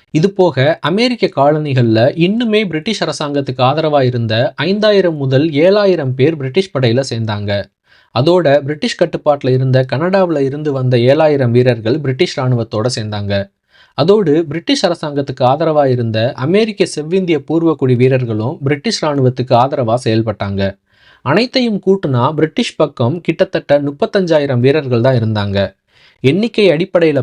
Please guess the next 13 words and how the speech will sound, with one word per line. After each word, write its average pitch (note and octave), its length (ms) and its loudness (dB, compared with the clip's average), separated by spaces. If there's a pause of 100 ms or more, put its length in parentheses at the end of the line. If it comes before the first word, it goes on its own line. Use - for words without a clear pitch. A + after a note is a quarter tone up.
பார்த்தா, A#2 460 -2
பிரிட்டிஷ் D3+ 440 -4
படையின் D3+ 340 0
எண்ணிக்கை B2+ 600 0
அமெரிக்க G#3+ 460 0
புரட்சி D#3 340 -4
படையின் B2 340 0
எண்ணிக்கையில A#2+ 720 0
பாதி D#3 300 2
கூட A#2 240 0
இல்ல. G2+ 400 -2 (420)
ஆனா, D3+ 340 0
பிரிட்டிஷ் E3 420 -4